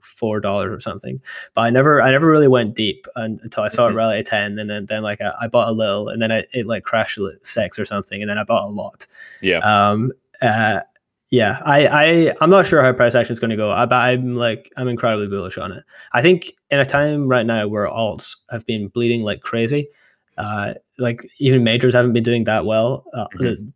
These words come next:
Speaker 1: like, you could, you could say we're in, definitely in, like, a little bit of a bear cycle right now for sure. Um, I don't think we are, like, macro wise, but
Speaker 2: Mm-hmm.
Speaker 1: it's worth
Speaker 2: Big
Speaker 1: noting
Speaker 2: pullback.
Speaker 1: that, yeah, it's worth noting that this has been one of the strongest charts you'll see,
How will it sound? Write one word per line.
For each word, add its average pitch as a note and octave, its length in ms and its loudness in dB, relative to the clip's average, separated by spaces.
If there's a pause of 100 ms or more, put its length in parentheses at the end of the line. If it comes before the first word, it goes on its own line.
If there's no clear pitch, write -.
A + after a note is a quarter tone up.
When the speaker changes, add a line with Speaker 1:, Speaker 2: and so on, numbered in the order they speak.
Speaker 1:
like, A#2 200 -4
you C3 120 0
could, C3 180 0
you A#2+ 120 2
could C3+ 160 4
say B2 180 2
we're G2+ 160 0
in, F#2+ 160 -4
definitely G2+ 400 -2
in, G2+ 80 -6
like, G2 140 -8
a F#2+ 60 -6
little G#2+ 320 -6
bit G2 200 -6
of G2+ 80 -8
a G2+ 40 -6
bear G2+ 200 -4
cycle F#2+ 320 -6
right F#2 180 -4
now F#2+ 160 -6
for - 140 -10
sure. - 320 -6 (360)
Um, G#2 260 2
I B2 40 6
don't C3+ 120 6
think B2+ 160 2
we A2+ 100 4
are, A2 160 4
like, G2 240 -4
macro G#2+ 320 -4
wise, G2 300 -6
but G#2+ 260 0 (320)
Speaker 2:
Mm-hmm. F#2+ 240 -20
Speaker 1:
it's A#2+ 320 -4 (120)
worth C3+ 280 4
Speaker 2:
Big B2 80 4
Speaker 1:
noting C3 220 4
Speaker 2:
pullback. A2+ 340 2
Speaker 1:
that, A2+ 160 -6 (300)
yeah, G#2 200 -4
it's B2 120 -4
worth D3 180 2
noting C3+ 260 4
that A2+ 120 -2
this A2+ 180 -2
has A2 220 -6 (300)
been A#2 200 0
one A#2+ 200 0
of A#2 200 -4
the A2 200 0
strongest A2+ 880 -6
charts A2 440 0
you'll G2+ 100 -6
see, C3 360 -2